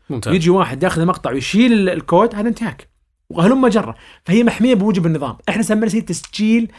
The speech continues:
Speaker 2: حق المؤلف الاختياري.
Speaker 1: الاختياري.
Speaker 2: برسوم جدًا زهيدة وإلكترونية على موقع الهيئة، ممكن أي أحد يدخلها. لكن اليوم المهندسين المعماريين يتعبون في المخطط.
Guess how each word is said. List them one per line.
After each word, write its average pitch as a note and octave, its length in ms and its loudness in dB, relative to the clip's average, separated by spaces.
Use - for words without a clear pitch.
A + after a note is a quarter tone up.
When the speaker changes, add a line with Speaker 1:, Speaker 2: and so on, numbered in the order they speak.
Speaker 2:
حق - 320 -4
المؤلف G3+ 320 0
الاختياري. B2 580 0
Speaker 1:
الاختياري. B2+ 480 -4
Speaker 2:
برسوم A3+ 400 2
جدًا E3+ 340 0
زهيدة F3+ 460 0
وإلكترونية F3+ 760 0
على C#3 100 -6
موقع D#3 240 -4
الهيئة، D#3 240 -2
ممكن D#3+ 200 -4
أي D#3 120 -2
أحد C#3 120 -8
يدخلها. F#3+ 360 -4
لكن B3 320 2
اليوم G3+ 240 2
المهندسين F3+ 440 -4
المعماريين D#3+ 500 -4
يتعبون C4+ 680 2
في G#3+ 60 2
المخطط. G3 540 -4